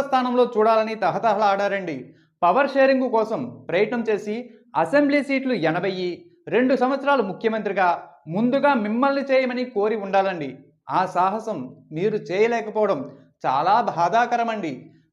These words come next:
నలభై సంవత్సరాల రాజకీయ జీవితంలో డబ్బు కోరడం కానీ, పదవుల కోసం పెద్ద నాయకుల గుమ్మాల వద్ద పడిగాపులు కాయడం కానీ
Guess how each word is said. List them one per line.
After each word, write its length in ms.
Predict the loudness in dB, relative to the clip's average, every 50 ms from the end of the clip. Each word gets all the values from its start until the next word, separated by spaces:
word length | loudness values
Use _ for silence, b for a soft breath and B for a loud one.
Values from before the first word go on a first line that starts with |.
| _ _ -2
నలభై 340 | 0 2 4 6 6 4 4 4
సంవత్సరాల 420 | 2 0 0 0 2 2 4 4 4
రాజకీయ 520 | 4 4 2 2 2 0 -2 -2 -2 -2 -2 -2
జీవితంలో 400 | -4 -4 -2 -4 -4 -2 -2 -2 -2 -4 -6 -12 -20 -20 _ _ -8 0 2
డబ్బు 260 | 2 2 4 2 0 2 2
కోరడం 380 | 4 4 4 4 4 0 -2 0
కానీ, 400 | 2 2 2 0 -2 -8 -12 -14 -18 _ _ _ _ 0
పదవుల 340 | 2 4 4 4 4 4 4 4 4
కోసం 240 | 2 2 2 0 0
పెద్ద 300 | 2 0 0 0 0 -2
నాయకుల 420 | -2 0 0 0 0 0 0 -2 -2 -2
గుమ్మాల 320 | -4 -4 0 0 2 2 2
వద్ద 260 | 2 0 0 2 4 4 4 2 0 B B B B _ _
పడిగాపులు 520 | 2 2 4 4 4 4 4 4 2 0 0
కాయడం 400 | 0 2 2 2 2 0 0 0
కానీ 260 | -2 -2 -2 -4